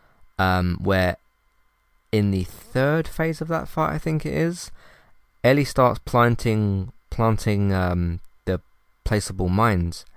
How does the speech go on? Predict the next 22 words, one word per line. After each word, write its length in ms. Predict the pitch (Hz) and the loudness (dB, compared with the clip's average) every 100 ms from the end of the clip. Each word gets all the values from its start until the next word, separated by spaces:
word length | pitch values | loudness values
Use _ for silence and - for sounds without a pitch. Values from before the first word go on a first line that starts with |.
| - - | -20 -14
and 180 | - 101 | -4 -2
Abby 280 | - 113 110 | 0 0 0
sort 220 | 98 - | -2 -4
of 100 | 95 101 | -2 -4
is 120 | 90 | -2
like, 160 | 87 | -2
"Oh 140 | 78 104 | 0 0
my 180 | 90 80 | 0 -2
god, 180 | 95 87 | -2 0
like, 180 | 82 - - - - - | -2 -4 -12 -16 -14 -12
wh-, 80 | - - | -14 -12
yeah, 220 | - 92 92 | -6 -4 -2
what, 220 | 104 - | -2 -2
what, 160 | 92 - | -4 -2
what 120 | 104 | 0
are 40 | |
you 100 | 101 | 0
doing 260 | 92 95 90 | 2 4 4
now?" 220 | 85 87 | 2 2
kind 240 | - 95 87 | 2 2 0
of 80 | |
thing. 280 | - 90 82 | 0 -2 -2